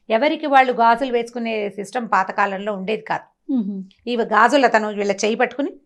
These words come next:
Speaker 1: నొక్కి, దగ్గరగా ఉండే గాజులు వేసేవాళ్ళు. పని పాటలు చేసుకునేవాళ్ళు కదా, వదులుగా అటు ఇటు కదులుతున్న గాజులు పగిలిపోతాయి త్వరగా.
Speaker 2: ఆ.
Speaker 1: మట్టి గాజులు, గాజులు వేసుకోవటం అంటే,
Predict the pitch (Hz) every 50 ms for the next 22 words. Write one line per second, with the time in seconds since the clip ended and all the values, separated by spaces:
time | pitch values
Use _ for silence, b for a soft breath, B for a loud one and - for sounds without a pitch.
0 | _ _ _ _ 208 208 - - - 339 349 - - - 214 208 - 185 269 277
1 | 285 285 294 269 240 233 220 220 202 208 202 202 254 262 233 220 202 208 220 214
2 | 214 - 262 269 285 294 320 302 294 285 269 - 247 233 220 - - 220 226 214
3 | 196 196 185 - - 190 196 208 190 180 B B B B B B B 214 240 269
4 | - 311 302 330 262 320 320 330 330 339 349 349 - - 254 254 254 320 320 320
5 | - 320 311 294 285 277 - 277 269 247 285 277 277 269 247 240 226 226 233 254
6 | 247 277 294 - - - 294 294 349 339 330 269 214 - 170 165 - 196 190 185
7 | 190 - - - - 254 226 190 170 175 - _ _ - - 214 220 233 233 -
8 | 269 302 269 240 208 233 208 175 - _ _ _ 208 202 214 202 220 214 208 196
9 | 202 - 196 170 180 165 170 156 135 - - -